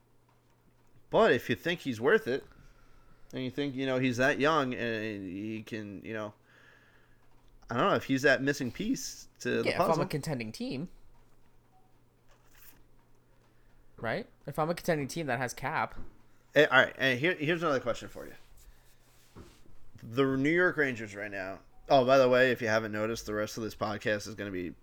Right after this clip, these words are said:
Speaker 1: pretty much based on the New York Rangers. Uh, so buckle up. Um, all these entry-level deals that the Rangers have going on right now.
Speaker 2: Yep.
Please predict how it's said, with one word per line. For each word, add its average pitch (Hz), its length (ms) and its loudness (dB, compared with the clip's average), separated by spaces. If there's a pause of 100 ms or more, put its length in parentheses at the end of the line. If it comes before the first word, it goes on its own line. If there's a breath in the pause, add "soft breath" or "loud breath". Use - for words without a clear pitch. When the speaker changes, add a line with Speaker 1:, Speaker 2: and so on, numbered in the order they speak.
(180)
Speaker 1:
pretty 117 220 0
much 101 280 -6
based 92 260 -4
on 92 80 -10
the 87 80 -10
New 87 80 -10
York 71 200 -8
Rangers. 64 400 -12 (340 loud breath)
Uh, 101 380 0 (300)
so 107 360 0 (300)
buckle 104 280 -4
up. - 200 -8 (460 loud breath)
Um, 113 440 2 (1040)
all 160 140 12
these 165 220 6
entry-level 139 580 2
deals 107 300 0
that 113 120 -4
the 117 80 0
Rangers 107 280 -2
have 98 180 -4
going 80 200 -8
on 58 120 -10
right 67 160 -10
now. - 140 -10
Speaker 2:
Yep. 101 200 -8